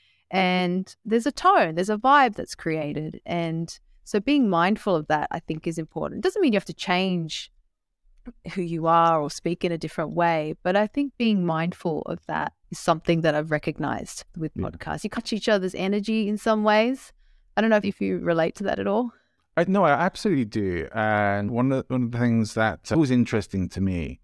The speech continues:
Speaker 2: sometimes there are conversations where the rapport clicks in straight away and, uh, it goes really well right from the start. Sometimes it doesn't click at all, which is rarer. I think that's a bit rarer for me. I've only maybe had that once or twice,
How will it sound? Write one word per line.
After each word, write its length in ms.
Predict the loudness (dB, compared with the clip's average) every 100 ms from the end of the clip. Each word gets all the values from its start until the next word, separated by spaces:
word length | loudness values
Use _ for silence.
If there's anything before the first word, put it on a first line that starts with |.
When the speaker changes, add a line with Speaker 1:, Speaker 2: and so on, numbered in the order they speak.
| -6
Speaker 2:
sometimes 360 | -2 0 -2 0
there 100 | 0
are 40 |
conversations 800 | 0 -2 -2 -2 -2 -2 -2 -2
where 140 | 0 -2
the 120 | -2
rapport 560 | -6 -6 -2 0 0 -6 -16 _ _ _ _ -4
clicks 280 | -2 0 2
in 120 | 0
straight 240 | 2 2
away 380 | 2 0 0 -2
and, 600 | -2 -4 -2 -2 -2 -2 -6 -12
uh, 300 | -10 -2 0 0
it 100 | 2
goes 300 | 4 4 2
really 200 | 0 2
well 340 | 0 2 0
right 260 | 0 0 0
from 160 | -2
the 80 | -4
start. 380 | -2 0 0 0 -10 _ _ _ _
Sometimes 880 | -6 -2 0 0 0 2 2 0 -4 -6
it 160 | -4 0
doesn't 300 | -2 -2 -4
click 180 | -6 -6
at 160 | -4 0
all, 420 | 2 0 -2 -8 -2
which 200 | 0 0
is 140 | 0
rarer. 420 | 2 2 2 -2 -2
I 100 | 0
think 160 | 2 2
that's 160 | 0
a 60 | -2
bit 140 | -2
rarer 300 | 0 0 0
for 140 | -4 -6
me. 140 | -6
I've 100 | -2
only 220 | 0 2
maybe 400 | 0 -2 -2 -2
had 200 | -2 -4
that 160 | -4 -4
once 440 | -4 -4 -4 -4
or 100 | -8
twice, 520 | -8 -2 -2 -2 -8